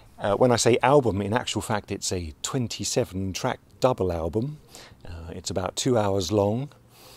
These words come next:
and, uh, there are, uh, a whole collection of John's solo guitar pieces on the recording, uh,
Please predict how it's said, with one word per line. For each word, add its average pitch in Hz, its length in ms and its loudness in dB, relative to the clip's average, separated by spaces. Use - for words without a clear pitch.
and, 92 580 -10
uh, 101 300 -4
there 104 180 2
are, 92 180 0
uh, 87 260 -4
a 90 180 -10
whole 107 260 -2
collection 120 500 -4
of 87 160 -6
John's 104 340 0
solo 135 300 6
guitar 160 320 4
pieces 143 360 -2
on 135 100 2
the 131 80 2
recording, 131 580 2
uh, 113 380 0